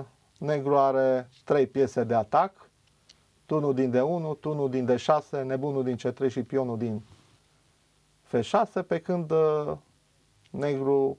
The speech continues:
poate ataca doar cu dama și turnul, prea puțin pentru a face ceva. Turn E opt,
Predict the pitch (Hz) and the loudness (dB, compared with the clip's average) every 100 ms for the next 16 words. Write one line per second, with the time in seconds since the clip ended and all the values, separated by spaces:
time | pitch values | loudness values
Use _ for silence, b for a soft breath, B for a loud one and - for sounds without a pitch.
0 | _ 135 127 127 - 120 131 127 127 - | _ 0 2 -2 -2 -2 0 0 -2 -2
1 | 117 127 127 120 123 - 123 107 143 131 | 0 0 0 -2 -6 -4 -4 -2 0 0
2 | 120 - 131 131 123 b b b b b | -2 -8 -6 -6 -10 b b b b b
3 | 127 123 127 113 127 - 107 127 110 95 | -6 -2 -2 0 -2 -2 -8 -4 -4 -6
4 | - - 170 143 123 156 208 - | -6 0 2 2 2 2 0 -12